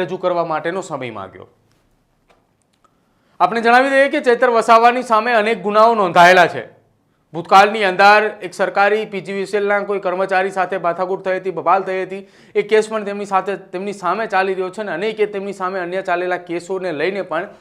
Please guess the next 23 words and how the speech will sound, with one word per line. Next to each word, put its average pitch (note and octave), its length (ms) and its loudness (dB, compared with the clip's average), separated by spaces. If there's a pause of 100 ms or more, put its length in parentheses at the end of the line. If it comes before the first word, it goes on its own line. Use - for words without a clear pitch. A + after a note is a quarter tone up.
(220)
એફિડેવિટની A3 640 -2
અંદર G#3 240 -6
ઉલ્લેખ G#3+ 520 2
કરવાની G3+ 800 -2
શક્યતાઓ G3 640 -2
અત્યારે G3+ 280 -4
હાલ F#3+ 160 -2
લાગી F3 300 -2
રહી G3 180 -2
છે. D3 180 -4 (380)
એટલા G#3+ 320 4
માટે, G3 340 0
કેમ F3+ 200 -10
કે E3+ 120 -8
ફરી F#3 220 -4
એક F#3 140 -6
વખત F#3 280 -6
સરકારી E3+ 340 -4
વકીલ E3 320 -6
દ્વારા E3 220 0
સમય G3 420 -4
માંગ્યો F3+ 320 -4
છે - 140 -18